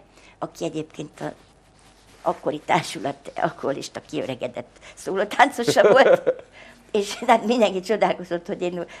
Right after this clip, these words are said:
Speaker 1: hogy síratom. Jobb lett volna, ha inkább. De nem, hát én szerettem. Én nagyon, én annyira boldog voltam, hogy bekerülhettem a színházba, hogy én mindenkit szerettem.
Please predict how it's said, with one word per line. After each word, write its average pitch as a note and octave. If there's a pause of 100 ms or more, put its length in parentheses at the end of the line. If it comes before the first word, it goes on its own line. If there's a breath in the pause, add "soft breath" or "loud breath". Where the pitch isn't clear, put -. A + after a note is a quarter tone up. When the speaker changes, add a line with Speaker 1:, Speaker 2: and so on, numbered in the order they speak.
Speaker 1:
hogy D3+
síratom. G3 (1080 loud breath)
Jobb F#3+
lett F#3+
volna, F3
ha F3+
inkább. G#3+ (1160 loud breath)
De G3+
nem, G#3
hát F#3
én F3+
szerettem. D3+
Én C#3+
nagyon, F#3 (160 loud breath)
én E3+
annyira A3
boldog F3
voltam, D#3+
hogy D3
bekerülhettem C#3
a -
színházba, D3+
hogy C#3+
én D#3
mindenkit C#3+
szerettem. -